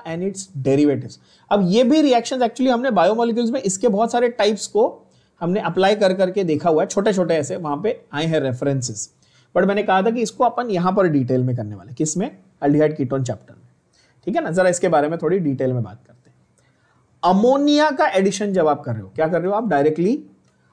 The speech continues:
अमोनिया का एडिशन कर रहे हो या फिर अमोनिया के डेरिवेटिव्स का एडिशन कर रहे हो। किसका एडिशन कर रहे हो बच्चों?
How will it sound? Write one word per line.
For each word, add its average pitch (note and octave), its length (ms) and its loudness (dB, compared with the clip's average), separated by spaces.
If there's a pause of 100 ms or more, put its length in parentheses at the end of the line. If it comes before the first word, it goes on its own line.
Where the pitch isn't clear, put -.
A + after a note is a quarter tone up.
(140)
अमोनिया A3+ 500 2
का B3 120 0
एडिशन D3+ 480 -2
कर A#2+ 120 -2
रहे A#2+ 100 -4
हो C4+ 180 -4 (340)
या G3+ 240 4
फिर D4+ 240 0
अमोनिया C4 760 2
के - 220 2
डेरिवेटिव्स A3+ 760 2
का C4 100 2
एडिशन E3 420 0
कर B2 80 -6
रहे G2+ 120 -10
हो। - 220 -18
किसका F#3+ 260 0
एडिशन G#3+ 420 0
कर G#3+ 100 2
रहे G#3+ 80 4
हो G#3 80 2
बच्चों? B3 220 2